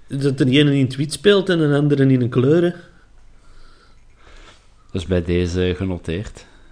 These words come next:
Speaker 2: Ik vind onze witte tenues ook best mooi, dus.
Speaker 1: Ja,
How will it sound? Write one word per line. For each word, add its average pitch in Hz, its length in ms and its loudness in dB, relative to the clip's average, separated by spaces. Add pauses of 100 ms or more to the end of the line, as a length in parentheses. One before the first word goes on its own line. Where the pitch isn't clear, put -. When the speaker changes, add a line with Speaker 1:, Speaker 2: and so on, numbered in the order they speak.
(1000)
Speaker 2:
Ik - 280 -16
vind 110 100 2
onze 113 260 4
witte 117 220 2
tenues 117 400 2
ook 92 140 -2
best 98 220 -4
mooi, 98 320 -2
dus. - 280 -14 (1500)
Speaker 1:
Ja, 127 160 0